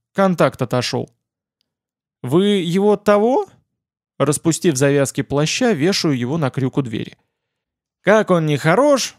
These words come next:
плащ, то есть, но хватит. Больше я его не надену». «Грешника? Сожгли? Аутодафе?» Наконец он поднимает голову, и мне становятся видны даже не серые, истинно чёрные круги под его глазами.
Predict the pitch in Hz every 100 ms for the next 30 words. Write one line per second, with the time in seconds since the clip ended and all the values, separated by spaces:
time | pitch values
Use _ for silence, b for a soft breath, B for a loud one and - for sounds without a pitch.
0 | _ 160 220 196 - 185 165 131 - -
1 | 135 143 - 139 135 131 - _ _ 113
2 | 143 180 - 170 151 147 139 147 139 135
3 | 123 123 117 123 _ _ _ _ _ _
4 | _ _ _ - 175 269 220 151 131 196
5 | - _ - - 160 185 262 - _ _
6 | _ _ _ - 139 139 156 143 147 -
7 | 247 277 _ _ _ _ _ _ - 143
8 | 151 185 202 175 160 151 151 160 147 123
9 | 175 226 202 165 147 139 - 135 160 160
10 | - 135 131 135 147 143 135 127 - 170
11 | 170 139 110 b b b b - 165 -
12 | 151 156 139 - 165 156 156 - 139 127
13 | 151 143 120 127 127 123 123 135 127 120